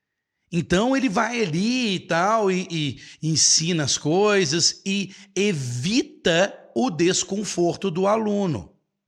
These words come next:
Eu não quero evitar o desconforto do aluno. Eu quero que o aluno sinta-se desconfortável. E com isso eu corro o risco de perder um monte.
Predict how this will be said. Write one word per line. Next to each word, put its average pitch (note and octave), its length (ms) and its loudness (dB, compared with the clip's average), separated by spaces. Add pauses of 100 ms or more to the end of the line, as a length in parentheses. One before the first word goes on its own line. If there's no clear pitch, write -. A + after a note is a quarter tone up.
(1300)
Eu B3 180 2
não F4 180 0
quero G#3+ 420 0
evitar C3+ 480 -2
o G#2+ 40 -8
desconforto G2 760 -12
do D#2+ 100 -16
aluno. C2 340 -20 (420)
Eu A3+ 100 2
quero C3+ 300 -2
que - 100 -6
o E3+ 40 0
aluno D#3+ 280 0
sinta-se C#3+ 460 -4
desconfortável. C#3 1000 -6 (480)
E D3 60 -6
com E3+ 260 0
isso G#3 380 2
eu E3 60 2
corro D#3+ 460 2
o A#2+ 40 -2
risco B2 600 -2 (280)
de A#2+ 160 -4
perder C#3+ 520 0
um G#3+ 180 0
monte. G3 640 -4